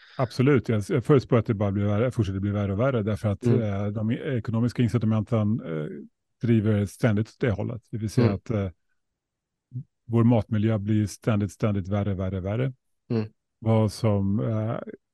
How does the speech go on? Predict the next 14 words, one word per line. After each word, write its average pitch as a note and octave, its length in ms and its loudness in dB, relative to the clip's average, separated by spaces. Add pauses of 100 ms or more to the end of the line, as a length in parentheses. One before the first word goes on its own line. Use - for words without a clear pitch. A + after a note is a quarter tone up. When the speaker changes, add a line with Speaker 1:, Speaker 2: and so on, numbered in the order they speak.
(140)
Speaker 1:
i B2 140 0
viss A2+ 380 0
mån C3+ 200 2
kommer B2 340 2
och A#2 80 0
håller A#2 200 2
emot A#2+ 320 0
när A2+ 160 -2
det G#2+ 100 -2
är B2 260 -2
såna A#2+ 160 0
här A2+ 100 2
nya A2+ 220 2
mediciner, G#2+ 840 0